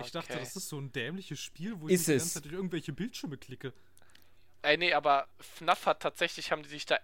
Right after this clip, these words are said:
Speaker 2: echt Mühe gegeben, irgendwie eine Lore im Hintergrund
Speaker 1: Und wo
Speaker 2: zu
Speaker 1: wird
Speaker 2: basteln.
Speaker 1: die
Speaker 2: Du
Speaker 1: erzählt?
Speaker 2: findest
Speaker 1: Wo krieg ich die mit?
Speaker 3: Äh, guck einfach, Game
Speaker 2: Ähm.
Speaker 3: Theo-, äh, Game Theorists haben eine gigantische Reihe zu den fnaf, zur fnaf-Lore.
Speaker 2: Ja.
Speaker 1: Ja, und wo kriegen die
Speaker 2: Und
Speaker 1: das
Speaker 2: vor allen
Speaker 1: mit?
Speaker 2: Dingen
Speaker 1: Wo haben die das her?
Speaker 2: Ja,
Speaker 3: Zusammengebastelt.
Speaker 2: äh, Environmental Storytelling.
Speaker 1: Ach so,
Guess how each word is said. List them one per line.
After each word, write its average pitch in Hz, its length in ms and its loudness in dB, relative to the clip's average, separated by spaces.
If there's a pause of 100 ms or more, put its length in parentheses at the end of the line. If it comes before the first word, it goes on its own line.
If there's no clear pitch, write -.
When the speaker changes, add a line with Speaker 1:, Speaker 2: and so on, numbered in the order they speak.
Speaker 2:
echt 160 300 -2
Mühe 170 220 -6
gegeben, 151 460 -4
irgendwie 151 320 -8
eine 143 100 -4
Lore 139 320 4
im 127 80 -10
Hintergrund 127 360 -2
Speaker 1:
Und 120 40 -6
wo 135 60 -2
Speaker 2:
zu 151 120 0
Speaker 1:
wird - 20 0
Speaker 2:
basteln. 151 260 2
Speaker 1:
die 123 40 -4
Speaker 2:
Du 127 60 -8
Speaker 1:
erzählt? 151 300 -2
Speaker 2:
findest 311 160 -4
Speaker 1:
Wo 147 60 -6 (100)
krieg 151 100 -6
ich 151 120 -10
die 127 120 -8
mit? 160 300 -4
Speaker 3:
Äh, 175 180 10
guck 208 180 2
einfach, 180 360 2
Game 175 240 8
Speaker 2:
Ähm. 160 180 8
Speaker 3:
Theo-, 170 240 4
äh, 139 580 6 (560)
Game 143 180 4
Theorists 127 500 -2
haben 113 500 0 (460)
eine 135 80 -4
gigantische 127 540 0
Reihe 117 180 4
zu 117 140 -10
den 113 260 -4
fnaf, 113 400 0 (240)
zur - 140 -8
fnaf-Lore. 117 520 -4
Speaker 2:
Ja. 156 140 -4 (260)
Speaker 1:
Ja, 143 140 -6
und 151 160 -8
wo 160 60 -8
kriegen 147 280 -8
die 127 60 -8
Speaker 2:
Und 156 100 -4
Speaker 1:
das 240 60 -4
Speaker 2:
vor 170 100 6
allen 190 120 6
Speaker 1:
mit? 226 80 -2
Speaker 2:
Dingen 226 120 -10
Speaker 1:
Wo 147 60 -4
haben 135 80 -6
die 127 100 -10
das 240 220 -8
her? 339 180 -6
Speaker 2:
Ja, 147 380 6
Speaker 3:
Zusammengebastelt. 147 800 6
Speaker 2:
äh, - 20 0
Environmental 160 680 2
Storytelling. 175 760 0
Speaker 1:
Ach 143 60 -4
so, 147 320 -6